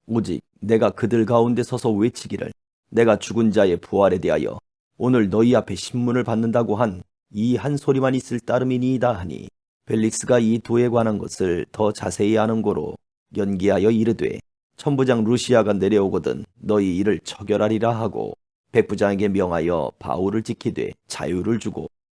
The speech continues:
그의 친구들이 그를 돌보아 주는 것을 금하지 말라 하니라. 수일 후에 벨릭스가 그 안에 유대 여자 드루실라와 함께 와서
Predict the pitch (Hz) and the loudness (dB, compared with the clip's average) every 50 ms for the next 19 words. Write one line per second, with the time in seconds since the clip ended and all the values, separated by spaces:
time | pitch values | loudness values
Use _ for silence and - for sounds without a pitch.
0 | _ _ _ - 123 120 113 110 - - 120 117 110 107 110 104 104 98 - - | _ _ _ 0 2 2 2 2 0 -2 -2 0 0 0 2 0 0 0 0 -2
1 | 101 104 92 - - 98 101 101 90 101 104 101 98 - 107 101 101 98 98 - | -2 -2 -2 -2 0 0 0 0 2 2 2 2 2 0 -2 -4 -2 -4 -4 -4
2 | 123 110 - - 123 120 117 113 120 117 113 104 85 85 90 101 104 104 113 127 | -6 -6 -4 -2 0 2 2 2 2 0 0 0 0 0 0 0 0 0 -2 -4
3 | 113 90 - 60 50 50 50 - _ _ _ _ _ _ - - - 156 147 143 | -4 -2 -4 -4 -6 -8 -12 -18 _ _ _ _ _ _ -10 -2 2 4 4 6
4 | 143 139 - 135 131 127 127 120 - 113 110 107 107 - - - 87 107 98 87 | 4 2 2 2 4 4 4 4 4 2 2 2 0 -2 -6 -6 -2 0 2 2
5 | 73 69 - - 117 107 87 85 87 92 92 87 92 95 92 104 101 95 90 87 | 0 -2 -4 0 2 2 4 4 2 0 -2 -2 -4 -4 0 2 2 2 2 2
6 | - 80 67 60 53 53 - - 113 107 101 98 - - 104 95 92 92 107 107 | 0 -2 -2 -2 -4 -8 -8 -4 -4 -2 -2 -2 -4 -4 -2 0 0 2 2 0
7 | 101 101 95 - - 120 110 90 78 - - 85 64 52 | -2 -4 -6 -4 0 2 2 2 2 0 -2 -6 -6 -6